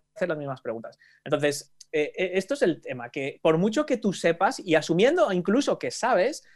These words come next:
siempre tiene que haber un trabajo por detrás. Es decir, el trabajo que yo invierto, las horas que yo invierto en buscar invitados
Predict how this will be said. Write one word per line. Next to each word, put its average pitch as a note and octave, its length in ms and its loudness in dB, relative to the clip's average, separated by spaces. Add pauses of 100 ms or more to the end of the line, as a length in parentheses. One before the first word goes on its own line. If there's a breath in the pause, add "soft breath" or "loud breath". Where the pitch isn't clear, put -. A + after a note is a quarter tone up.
(120)
siempre F#3+ 320 6
tiene E3 180 -4
que C#3+ 80 -2
haber C3+ 160 0
un B2+ 80 -6
trabajo A#2 420 -4
por G#2+ 140 -10
detrás. G#2 300 -16
Es C3 60 -14
decir, C#3+ 260 2
el D#3 140 4
trabajo G#3+ 520 8
que A#3 220 2
yo A3 80 4
invierto, C3+ 640 0
las D3+ 220 0
horas G#3+ 260 6
que A#3+ 140 0
yo A#3 40 0
invierto F3+ 300 2
en D#3 80 -2
buscar D#3+ 320 2
invitados F#3+ 640 -2